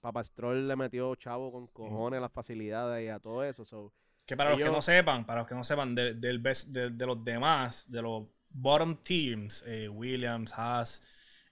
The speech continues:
Speaker 3: eh, y creo que hasta el mismo
Speaker 2: Alfa
Speaker 3: Aston,
Speaker 2: Tauri.
Speaker 3: y creo que hasta el mismo Aston Ma-, eh, a-, digo, Alfa Tauri, como tú dices, eh, Aston Martin tiene más dinero que ellos por mucho.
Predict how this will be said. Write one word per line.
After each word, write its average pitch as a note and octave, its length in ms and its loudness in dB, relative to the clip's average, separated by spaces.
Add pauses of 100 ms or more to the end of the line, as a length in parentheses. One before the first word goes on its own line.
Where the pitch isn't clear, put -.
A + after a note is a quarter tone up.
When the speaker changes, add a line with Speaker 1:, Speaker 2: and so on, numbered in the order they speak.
(120)
Speaker 3:
eh, A2 280 -12
y A2 100 -14
creo A2+ 260 -8
que C3 300 -2
hasta A#2+ 260 -8
el A2+ 100 -6
mismo B2+ 680 -6
Speaker 2:
Alfa G#2 280 0
Speaker 3:
Aston, G2 60 -2
Speaker 2:
Tauri. A#2+ 280 2
Speaker 3:
y - 20 -2
creo B2+ 140 0
que C#3+ 60 -2
hasta - 140 -4
el B2+ 80 -2
mismo C3+ 280 -2
Aston C#3+ 300 -4
Ma-, B2+ 320 -2
eh, A2 260 -2
a-, G#2+ 220 -8
digo, G#2+ 260 -10
Alfa A#2 260 -4
Tauri, C#3 220 0
como C#3 220 -4
tú D3 120 -4
dices, C#3+ 420 -4 (360)
eh, G#2 580 -12 (640)
Aston C3 340 -2
Martin B2 300 -4
tiene C#3+ 220 -4
más C3 240 -2
dinero C3 320 0
que B2 80 -2
ellos B2+ 160 -2
por A2 220 -6
mucho. G2+ 400 -10